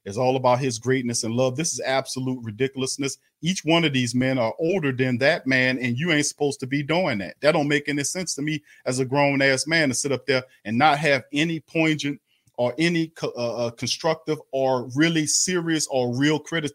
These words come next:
criti-, criticism or critiques about Tom Brady if he's screwing up or not. You quick to quick kiss his ass when he do good, but you're slow to crit-, criticize him when he do bad. You make excuses for him. You are a worshiper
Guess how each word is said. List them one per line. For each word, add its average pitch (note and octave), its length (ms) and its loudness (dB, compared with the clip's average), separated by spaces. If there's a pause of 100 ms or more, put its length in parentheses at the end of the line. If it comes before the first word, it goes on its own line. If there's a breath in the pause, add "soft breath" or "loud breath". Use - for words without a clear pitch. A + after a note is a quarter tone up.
(200)
criti-, - 340 -4
criticism D3+ 500 0
or C3+ 180 -2
critiques C#3 640 -4 (260 soft breath)
about B2 460 2
Tom C3+ 300 2
Brady C#3 300 4 (120)
if B2+ 120 -6
he's C#3 140 -4
screwing E3 360 2
up G3 160 2
or C3+ 40 0
not. B2+ 260 2
You B2 60 -6
quick F#3+ 280 2
to D3+ 80 -6
quick F3 240 -4
kiss F3+ 240 0
his D3+ 140 -4
ass F#3 300 2
when D3+ 120 2
he C#3+ 80 -2
do C#3 160 -2
good, F3+ 260 4 (260 soft breath)
but B2 220 -4
you're G#2+ 80 -8
slow D#3+ 480 2 (280)
to C3+ 120 -2
crit-, G#3 400 -2
criticize D#3+ 640 4
him C#3 180 -2 (200)
when C3+ 160 0
he C3 60 2
do B2+ 140 -2
bad. C3+ 320 2
You B2 60 2
make C3 200 0
excuses E3 460 -6
for B2+ 180 -2
him. A#2 80 0
You D#3 200 2
are C#3 160 4
a C3+ 160 2
worshiper C3+ 680 -2